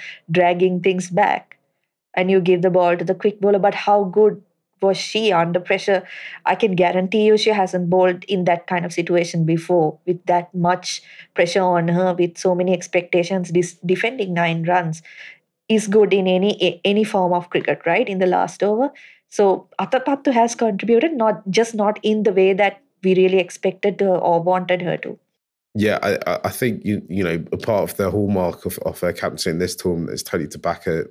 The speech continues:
Speaker 2: back the rest of the players of the team, right, and give them the confidence to go out and do amazing things.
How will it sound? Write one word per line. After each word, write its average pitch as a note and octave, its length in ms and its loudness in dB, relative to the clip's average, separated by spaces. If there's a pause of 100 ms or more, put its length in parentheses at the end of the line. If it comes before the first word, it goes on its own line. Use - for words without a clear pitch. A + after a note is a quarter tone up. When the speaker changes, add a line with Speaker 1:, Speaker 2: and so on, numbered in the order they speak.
(100)
Speaker 2:
back - 220 -4
the F2 80 -6
rest E2 280 -6
of - 60 -10
the - 60 -16
players F2 260 -2
of - 80 -20
the - 80 -10
team, F#2 280 -4
right, D#2+ 180 -6
and D#2 100 -8
give F2 160 -6
them E2+ 200 -4
the E2 60 -8
confidence D#2+ 520 -8
to - 100 -10
go E2 220 -2
out D#2+ 180 -4
and E2 140 -10
do E2 320 -4 (580)
amazing F2 640 -2
things. D#2 560 -4